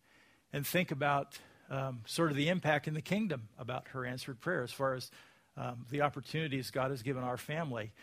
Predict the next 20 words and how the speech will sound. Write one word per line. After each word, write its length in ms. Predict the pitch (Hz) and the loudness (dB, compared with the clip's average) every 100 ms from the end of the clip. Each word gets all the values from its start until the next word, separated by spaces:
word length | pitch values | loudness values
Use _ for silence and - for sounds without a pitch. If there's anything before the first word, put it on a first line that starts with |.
| - - _ _ - | -20 -20 _ _ -6
to 240 | 135 131 | -4 -2
advance 420 | 117 117 131 127 | -4 -2 -2 -4
the 60 | 135 | -8
kingdom 480 | - 131 131 127 107 - | -6 -4 -4 -6 -10 -12
of 140 | 120 | -4
God 380 | 131 131 123 110 - | 0 2 0 -4 -12
through 220 | - 139 | -6 -2
these 260 | 131 123 135 | -2 -2 -4
many 220 | 135 120 | -4 -2
years. 440 | 135 139 110 - _ _ _ _ _ _ _ _ _ _ _ - - - - - _ 135 | -2 -2 -4 -10 _ _ _ _ _ _ _ _ _ _ _ -18 -18 -20 -20 -20 _ -2
Um, 340 | 139 135 110 - _ _ _ - | 0 0 -4 -12 _ _ _ -20
prayer 300 | - 170 180 | 0 6 6
from 160 | 180 151 | 6 2
an 80 | 143 | 2
ordinary 420 | 160 165 175 175 151 _ _ _ _ - - | 2 4 4 4 -2 _ _ _ _ -20 0
person 440 | 185 170 143 143 | 4 4 2 0
can 140 | 143 135 | 0 0
make 200 | 139 - | 0 0
an 80 | |
extraordinary 800 | 131 - - 147 147 135 131 131 | -2 -4 0 2 2 0 -2 -4